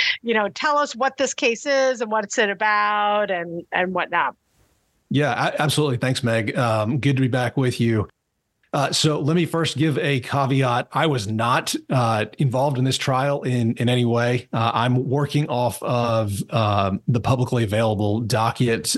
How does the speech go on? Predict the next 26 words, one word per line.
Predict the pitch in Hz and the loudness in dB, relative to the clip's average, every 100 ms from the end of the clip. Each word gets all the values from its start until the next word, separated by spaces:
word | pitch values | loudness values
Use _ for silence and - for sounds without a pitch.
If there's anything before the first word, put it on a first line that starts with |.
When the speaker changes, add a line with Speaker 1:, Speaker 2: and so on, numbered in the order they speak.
| - | 0
Speaker 2:
uh, | 104 104 | 0 0
plus | - 107 - | 0 0 0
media | 147 113 113 107 | 0 2 4 2
reports. | 107 104 113 107 - - - - - - | 0 0 0 0 -2 -6 -6 -6 -6 -6
Uh, | - 98 | -2 0
so | - 107 - | 0 0 0
I'm, | 113 - - | -4 -4 -2
I'm | |
doing | 139 175 | 2 2
my | 156 | 2
best | 151 147 - | 0 -2 0
here, | 135 127 | 0 0
but, | 110 110 104 131 | 0 -2 -2 -2
um, | 113 104 101 98 95 - | 2 2 2 2 0 -2
but, | 113 117 113 | 0 0 0
but | 117 101 | -2 2
this | 131 - | 0 2
is, | 123 110 | 2 0
this | - 147 147 | 2 2 2
is | 117 | 0
essentially | - 160 170 185 196 165 | 0 0 0 0 0 0
a | |
case, | 127 139 139 - - - - - - _ | 0 0 0 -2 -6 -8 -6 -4 -6 _
uh, | 120 127 | -2 0
about | - 123 131 120 - 143 | 0 0 0 0 -2 -2
a, | 123 120 117 110 | 2 2 2 2